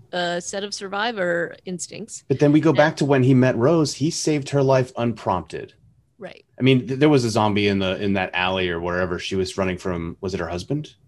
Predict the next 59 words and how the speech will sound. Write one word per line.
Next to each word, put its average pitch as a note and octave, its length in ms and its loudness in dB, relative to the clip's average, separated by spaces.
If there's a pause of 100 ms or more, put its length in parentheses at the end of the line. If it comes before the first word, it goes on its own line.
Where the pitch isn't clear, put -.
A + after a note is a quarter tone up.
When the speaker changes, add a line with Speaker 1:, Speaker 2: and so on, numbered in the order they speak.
(400)
Speaker 1:
Yeah. F3+ 160 -6
Speaker 2:
Maybe? D3 240 -6 (480)
Um, G2+ 380 2
and G#2+ 140 -2
he A2 280 0
put G#2 260 -4
that F#2+ 180 0
one F2+ 200 -8
down, F2 540 -2 (540)
maybe A2 380 0
out G2+ 140 0
of F#2 80 -6
self-preservation G2+ 760 -4
on E3 120 -2
some E3 200 -2
level, D#3+ 240 0
because C3+ 320 0
it G2+ 120 -4
could A#2+ 100 0
have G#2 80 -6
turned A2+ 200 -2
around G#2 180 2
and G2 80 0
gone G2+ 140 0
after G#2+ 240 -2
him. B2+ 120 0
But F#2+ 360 -2 (340)
he, F#3+ 520 -2 (280)
he - 260 -4
did F#3+ 220 6
something. C3+ 340 0
He F3 100 2
did C3+ 140 2
a G#2 40 0
good G2 220 0
deed F2 460 -10
in F2+ 140 -6
that D#2 220 -8
Speaker 1:
He - 80 -8
Speaker 2:
se-, - 120 -6
in - 160 -2
that - 140 -4
Speaker 1:
did, D#4 80 -12
Speaker 2:
scene. - 100 -6
Speaker 1:
and C#4 140 -6
I C4 60 -4
mean, C4+ 200 -6
I B3 100 -2
think B3+ 160 -10
he's B3+ 240 -8
a B3+ 60 -6
complex A3 500 -12
character G3+ 480 -12
for - 60 -16
Speaker 2:
Yeah. - 160 2
Speaker 1:
that F#3+ 140 -10
reason. G#3+ 420 -10
Speaker 2:
Right. D#4 140 -14
Speaker 1:
And, F#3 600 -8